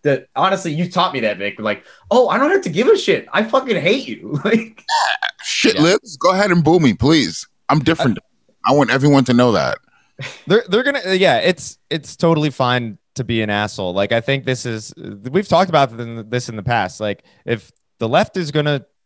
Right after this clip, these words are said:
Speaker 3: get some wins, like, we're gonna be called assholes. We're gonna be called disrespectful. And it's like, just gotta not care about that. Like, who
Speaker 1: The thing is,
Speaker 3: cares?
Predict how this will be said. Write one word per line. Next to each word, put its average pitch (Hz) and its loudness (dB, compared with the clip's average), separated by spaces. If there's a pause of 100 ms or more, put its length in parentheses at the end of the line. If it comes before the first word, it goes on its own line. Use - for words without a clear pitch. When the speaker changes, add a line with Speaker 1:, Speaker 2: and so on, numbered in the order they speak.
(240)
Speaker 3:
get 143 0
some 123 -6
wins, 123 -2
like, 113 0
we're 139 -2
gonna 220 0
be 208 -2
called 175 0
assholes. 123 -2
We're 104 -6
gonna 113 -6
be 113 -8
called 110 -2
disrespectful. 113 -4
And 110 -8
it's 107 -12
like, 107 -2 (720)
just 143 -6
gotta 156 4
not 104 -4
care 87 -4
about 69 -10
that. 60 -10 (100)
Like, 113 -4
who 180 -2
Speaker 1:
The 170 0
thing 113 0
is, 104 2
Speaker 3:
cares? - -12